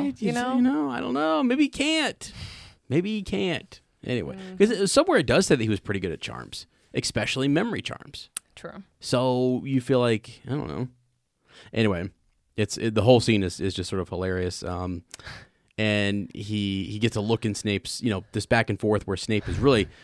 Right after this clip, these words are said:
Speaker 2: looking at him and he sort of knows to not push it too far. Otherwise
Speaker 1: Yeah.
Speaker 2: he'll get embarrassed and exposed. But it's just funny to me that he's got this problem where he doesn't know where to draw the line.
Speaker 1: I know. And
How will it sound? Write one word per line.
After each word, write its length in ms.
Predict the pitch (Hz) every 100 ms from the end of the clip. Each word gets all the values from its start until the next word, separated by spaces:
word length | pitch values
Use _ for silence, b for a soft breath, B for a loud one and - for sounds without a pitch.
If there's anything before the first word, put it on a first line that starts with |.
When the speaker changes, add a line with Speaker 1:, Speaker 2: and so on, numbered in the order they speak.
| b
Speaker 2:
looking 360 | 110 127 120 107
at 100 | 98
him 220 | 107 101
and 120 | 92
he 100 | 98
sort 200 | 98 104
of 80 | 92
knows 440 | 90 92 101 104 -
to 100 | 101
not 260 | 95 95 -
push 220 | 104 -
it 180 | - -
too 220 | 95 95
far. 400 | 131 127 131 131 b b -
Otherwise 260 | 107 101
Speaker 1:
Yeah. 40 | 101
Speaker 2:
he'll 80 | 98
get 160 | 92
embarrassed 440 | 92 95 98 98 -
and 120 | 87
exposed. 720 | - - 95 120 147 156 - b b b b b b b -
But 600 | 107 113 107 101 92 - _ 123
it's 220 | 123 127
just 160 | 120
funny 220 | 107 101 92
to 120 | 95
me 140 | 95
that 140 | 90 90
he's 200 | 92 -
got 240 | - -
this 160 | - -
problem 400 | - 117 165 55
where 120 | -
he 80 | 92
doesn't 240 | 101 101
know 100 | 90
where 140 | - 82
to 60 |
draw 160 | 98 92
the 100 | 78
line. 480 | 73 120 151 - - _ _
Speaker 1:
I 40 | 185
know. 680 | 185 180 185 233 262 170 175 _ _
And 200 | 233